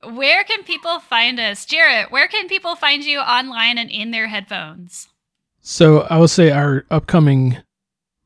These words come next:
Speaker 2: Wild Pretty Things podcast actually ties into this well because we're doing Pan's Labyrinth, a Oscar film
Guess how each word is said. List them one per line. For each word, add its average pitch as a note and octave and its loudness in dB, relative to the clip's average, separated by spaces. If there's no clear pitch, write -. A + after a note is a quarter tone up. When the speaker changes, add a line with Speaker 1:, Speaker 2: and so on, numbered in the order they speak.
Speaker 2:
Wild D3 4
Pretty D3 2
Things F3+ 2
podcast B2+ -2
actually C3 -2
ties C3 -4
into C3 0
this A#2 -6
well B2 4
because A#2 0
we're B2 4
doing A#2 2
Pan's A#2+ 0
Labyrinth, A#2 -2
a A2 -2
Oscar A#2+ 0
film A#2+ 0